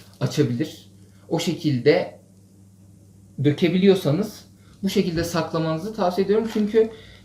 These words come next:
e, yüzeyi temizlemekten daha garanti bir yol. Biz ameliyathanelerde de steril yöntemde zaten bunu kullanıyoruz. Ameliyat masasına bir şey açılacağı zaman yukarıdan bırakılır. Asla ele alıp konulmaz. E,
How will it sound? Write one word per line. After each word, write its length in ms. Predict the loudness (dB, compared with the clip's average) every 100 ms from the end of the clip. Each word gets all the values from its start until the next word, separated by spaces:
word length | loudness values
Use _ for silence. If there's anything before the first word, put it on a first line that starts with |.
| -6
e, 220 | -2 0 0
yüzeyi 480 | 0 0 2 2
temizlemekten 720 | 4 2 2 0 0 0 0
daha 160 | 0 0
garanti 520 | 2 4 2 0 -2
bir 100 | 0
yol. 280 | 0 0 0
Biz 240 | -4 -6 -4
ameliyathanelerde 960 | 0 2 0 0 0 -2 -2 -2 -2
de 60 | -4
steril 420 | -4 -4 -2 2
yöntemde 760 | 2 0 0 0 0 0 -2 -12 -20 -20
zaten 500 | -4 2 2 2 -2
bunu 220 | -2 -2 -4
kullanıyoruz. 800 | -2 0 0 -2 -6 -10 -20 -20 -20 -2
Ameliyat 400 | 2 2 2 0
masasına 440 | -2 -2 -2 -2
bir 120 | 0
şey 160 | 0 0
açılacağı 500 | -2 0 2 2 2
zaman 320 | 2 0 0 -4 -20 -20 -20 -8
yukarıdan 720 | -4 2 4 4 2 2 2
bırakılır. 680 | 2 2 -2 -2 -4 -16 -8
Asla 460 | -4 -2 -2 -2 0
ele 180 | 0 2
alıp 300 | 2 0 -2
konulmaz. 640 | -4 -2 0 -2 -4 -10 -20 -20 -20 -20 -20 -10 -2
E, 380 | 0 0 0